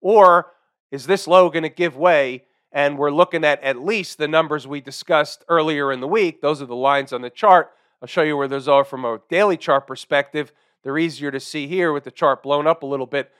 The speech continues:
Two thirty ninety down to two twenty-eight fifteen is a spot. I'm not saying it's a complete flip around spot, but put this together for a second,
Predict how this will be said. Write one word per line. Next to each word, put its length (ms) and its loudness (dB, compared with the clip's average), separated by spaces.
Two 140 -8
thirty 340 2
ninety 440 2
down 200 2
to 80 -18
two 200 -12
twenty-eight 640 -2
fifteen 800 -2
is 200 -2
a 60 -12
spot. 560 0
I'm 80 -10
not 180 0
saying 540 2
it's 220 -6
a 120 0
complete 500 -4
flip 320 -2
around 340 6
spot, 460 2
but 320 2
put 200 -4
this 180 -4
together 480 0
for 260 -2
a 60 -2
second, 440 -4